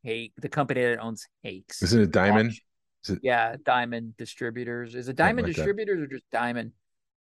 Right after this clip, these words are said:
Speaker 2: I don't know.
Speaker 1: Uh, but anyway, they
Speaker 2: Someone's
Speaker 1: got bought
Speaker 2: screaming
Speaker 1: out.
Speaker 2: in a car right now.
Speaker 1: Yeah, they got bought out by the company that owns Hank's Auction House. And so it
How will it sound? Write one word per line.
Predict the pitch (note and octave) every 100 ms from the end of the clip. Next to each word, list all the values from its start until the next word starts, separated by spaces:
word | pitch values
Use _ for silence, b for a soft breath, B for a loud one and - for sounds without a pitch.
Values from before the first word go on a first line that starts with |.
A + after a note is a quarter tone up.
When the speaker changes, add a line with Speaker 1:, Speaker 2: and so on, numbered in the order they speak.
| _
Speaker 2:
I | -
don't | D2 C#2+
know. | D2+ _ _ _ _ _ -
Speaker 1:
Uh, | F3 F3+
but | D#3 G3+
anyway, | G#3+ G3+ F#3
they | F3+ G3
Speaker 2:
Someone's | F3+
Speaker 1:
got | F#3 D#3+ D#3+
bought |
Speaker 2:
screaming | E3 F3
Speaker 1:
out. | E3
Speaker 2:
in |
a | D#3+
car | E3+ D#3+
right | D3+ C#3
now. | C3+ C3 - _ _ _ _
Speaker 1:
Yeah, | E3 F#3 F#3 F3+ E3+
they | F3+ G3+
got | F#3+ D#3+
bought | E3+
out | D#3 D3
by | D3
the | C#3 C#3+
company | D3 A#2+ C3
that | C3 C3
owns | B2 B2+ B2
Hank's | - C#3+ A#2 - - _ _ _
Auction | B2+ B2+ - A2+
House. | A#2 G#2+ A2 - - _ _ _ _ _ _ _ _ -
And | C#3+ C#3+ C3 B2+ B2 B2 - _ _ _ _
so | - - D3 C3 B2 A#2+ A#2 A2+ _ _ _ _
it | D3 D3